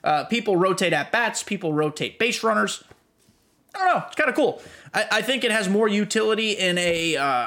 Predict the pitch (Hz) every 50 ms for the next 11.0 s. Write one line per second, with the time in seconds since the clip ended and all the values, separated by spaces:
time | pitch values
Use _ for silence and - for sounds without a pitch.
0 | 110 107 - - - _ - 180 156 120 156 - 170 180 170 156 - - 220 208
1 | 214 208 190 196 196 196 190 - 196 160 160 175 180 185 - - - - - -
2 | _ _ _ 160 180 170 - 156 151 - 185 170 151 135 - - _ _ - 208
3 | 247 240 180 151 135 135 135 - 165 - 139 131 123 123 - 147 131 120 107 -
4 | - - - _ _ _ _ - - - _ _ _ _ _ _ _ _ _ _
5 | _ _ _ _ _ _ - _ _ _ _ _ _ _ _ _ _ _ _ _
6 | - 156 147 147 143 139 135 135 131 123 120 120 120 - - - - - _ _
7 | _ _ _ _ _ _ _ _ _ - 175 165 160 - 185 175 160 160 160 156
8 | 156 156 151 143 135 - - 185 196 226 254 208 233 226 214 196 - - 233 247
9 | 254 254 262 254 240 240 - - - 220 240 226 208 196 202 214 220 202 185 165
10 | 156 165 160 165 156 156 156 156 156 151 156 147 175 175 156 135 127 120 120